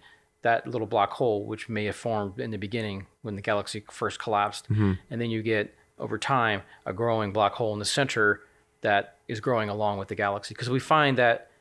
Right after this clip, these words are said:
Speaker 1: the weird thing about it is that the, the, the mass of that black hole in the center is, uh, highly correlated.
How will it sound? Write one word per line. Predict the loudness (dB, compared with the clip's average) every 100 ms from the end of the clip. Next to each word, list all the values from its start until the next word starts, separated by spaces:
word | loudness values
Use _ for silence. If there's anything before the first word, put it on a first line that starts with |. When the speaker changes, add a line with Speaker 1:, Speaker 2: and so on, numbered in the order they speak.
| _ _ _ _
Speaker 1:
the | 0
weird | 4 6
thing | 6
about | 6 6 6
it |
is | 6
that | 4 2
the, | -2 -8 0
the, | 2 2 0
the |
mass | 2 6 6 6
of | 4
that | 6
black | 6 6
hole | 4 4
in |
the | 2
center | 2 4 6 4 0 _ _ _ _ _ _
is, | 2 4 4 0
uh, | 0 2 0 -2
highly | 6 8 6
correlated. | 6 6 8 6 4 2